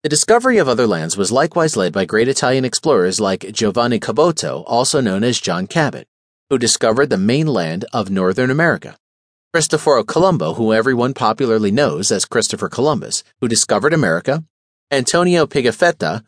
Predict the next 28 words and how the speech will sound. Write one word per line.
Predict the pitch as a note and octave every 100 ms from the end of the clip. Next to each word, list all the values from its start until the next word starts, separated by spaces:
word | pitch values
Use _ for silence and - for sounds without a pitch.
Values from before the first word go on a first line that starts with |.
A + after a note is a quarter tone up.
| -
who | A2+
circumnavigated | - C#3+ C3+ B2 A#2+ B2+ B2 B2+ A#2+
the | G2
world | G#2+ A2+
together | C3 A2 G#2 A2+
with | G#2 G2+
Magellan | F#2+ C#3 C3 D2+ E2 - _
and | B2
discovered | A2+ - A#2+ A2+ C#3
some | C3 G2+
lands | F#2+ F2
in | E2+
the | G2 D3
east, | G#2+ - - _ _ _ _ _ _
Marco | D#3+ F#3+ F#3+ C#3
Polo, | - G3 D3+ F2
who | G2+ A2+
was | G2+
famous | C3 B2+ D#3 D#3
for | G#2+
his | A2 G#2+
commercial | - A2 B2 B2
exchanges | G#2+ - D#3 C#3+ F#2 F2+
with | G#2+
Central | - A#2+ A2 G2
Asia | G#2+ G#2+ F#2
and | E2
China, | - D3 D#2 G#2+